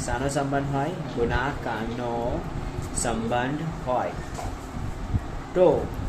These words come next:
ઘાતાંકોનો શું થાય બાળકો? સરવાળો થાય. તો ઘાતાંકોનો શું થાય? સરવાળો થાય.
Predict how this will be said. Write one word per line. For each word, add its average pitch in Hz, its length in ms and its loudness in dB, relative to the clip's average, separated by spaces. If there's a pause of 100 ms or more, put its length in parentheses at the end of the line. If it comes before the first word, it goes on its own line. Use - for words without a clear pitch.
(720)
ઘાતાંકોનો 131 720 2
શું 135 220 -2
થાય 139 140 0
બાળકો? 131 520 -2
સરવાળો 107 500 2 (100)
થાય. 98 160 -4 (160)
તો 110 160 -4
ઘાતાંકોનો 117 920 -2
શું 117 180 -2
થાય? 127 280 0 (720)
સરવાળો 107 800 0 (720)
થાય. 80 160 -4